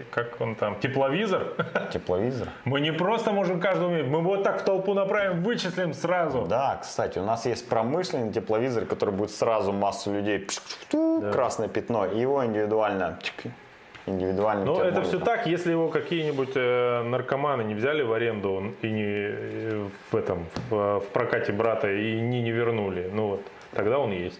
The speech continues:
Speaker 1: Надо уточнить
Speaker 2: Да.
Speaker 1: у него.
Speaker 2: Вот
Speaker 1: Ну
Speaker 2: вы
Speaker 1: ладно.
Speaker 2: знаете уже два рода деятельности Мишиного брата. Э, ремонт, э, ремешков Гармина и прокат, э, строительного и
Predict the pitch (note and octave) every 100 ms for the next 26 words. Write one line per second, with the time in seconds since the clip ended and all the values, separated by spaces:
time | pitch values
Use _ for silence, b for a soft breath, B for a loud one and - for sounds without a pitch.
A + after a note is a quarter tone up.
0 | - - G#2+ G#2 G#2 G#2 D#2+ F#2+ F2 F2+
1 | F2+ F#2 B B B B A#2 A2 D#3 G#2+
2 | G#2 C3 B2 A2+ F#2+ G#2+ F#2+ E2+ G2 A2
3 | G2 F#2+ E2+ F2 C#3+ C3+ G2 - - E2+
4 | E2+ G2+ - F2+ E2+ D#2 E2 D#2 D#2 -
5 | F#2 F2+ G2 B2 B2+ A2+ A2+ G2 G2 G#2
6 | G#2+ G2+ G#2+ F2+ G#2 E3+ F3 C#3 B2 G#2+
7 | - D3 D3+ C3+ A#2+ - C3 C3 - -
8 | A2 G2+ G2 G2 G2 - A2 A#2+ A#2+ G2
9 | F#2+ F#2 F#2 G2+ F#2+ F2+